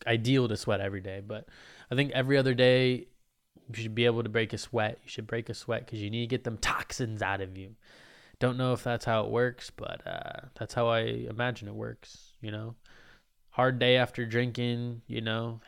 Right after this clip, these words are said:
hangovers. You sweat that shit out, you can smell the goddamn White Claws from across the room.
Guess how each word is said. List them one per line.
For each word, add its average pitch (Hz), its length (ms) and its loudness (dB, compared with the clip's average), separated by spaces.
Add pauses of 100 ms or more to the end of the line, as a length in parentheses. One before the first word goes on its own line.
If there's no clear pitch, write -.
hangovers. 117 1000 -2 (360)
You 113 120 -6
sweat 110 280 -2
that 110 160 0
shit 113 120 -4
out, 110 160 2
you 110 80 -4
can 107 160 -8
smell 110 300 -2
the 107 80 -2
goddamn 107 440 -2
White 110 240 0
Claws 113 280 -4
from 110 160 -10
across 117 300 -6
the 110 120 -12
room. 113 360 -2